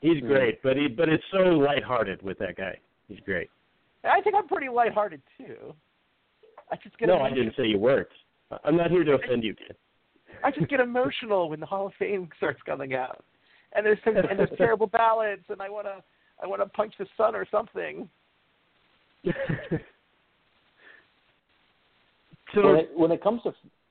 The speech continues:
Speaker 2: yo, go ahead, go ahead, Bob.
Speaker 1: No, go ahead, go ahead. You're up.
Speaker 2: Well, when it comes to fast starts, Dan, you know, you're looking at a couple different guys on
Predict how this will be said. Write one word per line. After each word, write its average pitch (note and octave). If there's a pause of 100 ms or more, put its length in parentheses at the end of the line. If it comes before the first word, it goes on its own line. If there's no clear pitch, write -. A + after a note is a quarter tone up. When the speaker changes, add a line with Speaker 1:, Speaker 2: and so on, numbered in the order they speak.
(160)
Speaker 2:
yo, D#3
go D#3+
ahead, D3 (160)
go C#3
ahead, C#3
Bob. G#2+ (840)
Speaker 1:
No, F#3+
go F#3
ahead, E3+ (120)
go C#3
ahead. A#2+
You're A#2
up. - (1080)
Speaker 2:
Well, F3
when G3
it -
comes G#3
to G3+
fast D#3+
starts, C3+ (360)
Dan, A2+
you C3
know, B2
you're B2
looking C3+
at A#2+
a A2+
couple -
different A#2
guys A2+ (160)
on G#2+